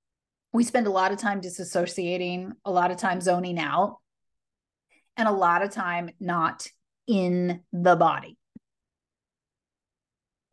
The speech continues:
Ways to do this. Number one, always get on the mat with me, Unicorn Wellness Studio. You can dance,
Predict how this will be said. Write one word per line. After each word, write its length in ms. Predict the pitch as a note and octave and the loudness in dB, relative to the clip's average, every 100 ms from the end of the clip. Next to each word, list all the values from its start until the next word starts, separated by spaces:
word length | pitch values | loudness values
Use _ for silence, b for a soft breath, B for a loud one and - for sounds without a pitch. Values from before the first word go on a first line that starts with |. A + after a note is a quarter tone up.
| - _ _ | -20 _ _
Ways 300 | F#3+ F#3 G3 | -2 0 0
to 80 | A3 | 2
do 160 | G3+ A3 | 2 6
this. 420 | C4+ E4 - - _ _ | 4 4 -2 -12 _ _
Number 260 | - F3+ G3 | -4 0 4
one, 360 | A3 A#3 A#3+ - | 4 6 4 2
always 580 | G3+ G#3+ A#3+ A#3+ B3 - F#3+ | 4 6 6 4 0 -4 -2
get 140 | F#3+ | 0
on 120 | F#3+ | 0
the 60 | G3+ | 0
mat 220 | F3 F3 | -2 -2
with 160 | G3 G3+ | -6 -6
me, 220 | F#3+ F#3 | -8 -8
Unicorn 420 | F#3 F3+ F3+ E3+ | -6 -4 -2 0
Wellness 240 | D#3+ D3+ | 0 -2
Studio. 400 | - D#3 E3 G#3+ - _ B B B B B B | -6 -10 -12 -12 -14 _ B B B B B B
You 80 | F3 | -2
can 140 | G3 | 2
dance, 680 | G3 G#3 G#3 G#3 - - - | 6 6 6 2 -6 -10 -14